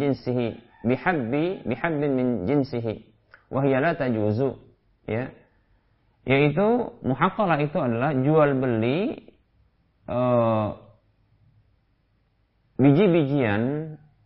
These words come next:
ya, yang telah mengeras di batangnya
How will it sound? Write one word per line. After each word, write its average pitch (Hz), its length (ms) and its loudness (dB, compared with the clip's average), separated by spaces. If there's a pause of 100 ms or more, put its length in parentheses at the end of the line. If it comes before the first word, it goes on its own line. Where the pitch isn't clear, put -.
(920)
ya, 113 240 -4
yang 127 240 2
telah 170 240 0
mengeras 151 560 0
di 156 480 -4 (2500)
batangnya 135 1040 2